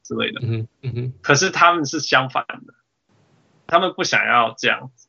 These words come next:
Speaker 1: 的原因是因为其实他们发现有两个联盟的时候，两边是比较有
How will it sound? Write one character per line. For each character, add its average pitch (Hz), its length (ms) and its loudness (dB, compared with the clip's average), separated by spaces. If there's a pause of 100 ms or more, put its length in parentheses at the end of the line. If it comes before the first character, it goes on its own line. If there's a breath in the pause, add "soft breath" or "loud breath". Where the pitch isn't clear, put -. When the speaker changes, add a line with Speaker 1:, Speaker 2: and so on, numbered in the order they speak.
(140)
Speaker 1:
的 143 180 2
原 139 240 4
因 151 80 0
是 147 160 0
因 147 220 0
为 135 220 4
其 139 180 0
实 143 140 -2
他 165 180 4
们 156 120 4
发 147 220 6
现 143 240 0
有 127 160 -2
两 127 220 4
个 117 60 -2
联 117 160 0
盟 120 180 -2
的 110 120 -4
时 113 160 -6
候， 113 360 0 (440)
两 120 220 4
边 151 200 6
是 147 140 0
比 131 180 -4
较 127 240 6
有 113 760 -6